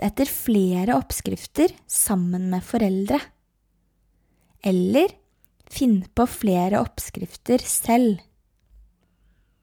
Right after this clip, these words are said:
Velg ingredienser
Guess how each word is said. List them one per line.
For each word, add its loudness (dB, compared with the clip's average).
Velg 0
ingredienser 2